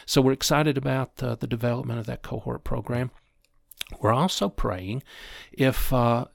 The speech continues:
if bivocational pastors are the unknown heroes, or the unseen hero has to be the bivocational pastor's wife.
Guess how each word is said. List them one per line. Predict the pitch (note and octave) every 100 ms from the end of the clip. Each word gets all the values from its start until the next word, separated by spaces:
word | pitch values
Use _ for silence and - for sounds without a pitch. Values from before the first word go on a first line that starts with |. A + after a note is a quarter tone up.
| -
if | C3+ A#2 - - -
bivocational | B2 C#3+ F3+ - C3+ - B2+ - -
pastors | - A2+ B2 - - A2+ G#2+ G#2+ - - - - -
are | B2 B2
the | A#2 A#2
unknown | B2 A2+ G#2+ G#2+ A2 B2+ C3 C3+ - - - -
heroes, | - C#3+ C#3 C#3+ C#3+ C#3 - -
or | A#2 A2+ - - - -
the | C#3 C3 C3 -
unseen | - D3+ F3 E3 D#3+ C3 - _ _ - - C3 A#2+ A#2 A2 G2+ G2 - _
hero | - A#2 G#2+ G2+
has | F#2 A2
to | -
be | G#2+
the | G2+
bivocational | G#2 G2+ G2 - G#2 A2+
pastor's | - - - - -
wife. | A2+ - - -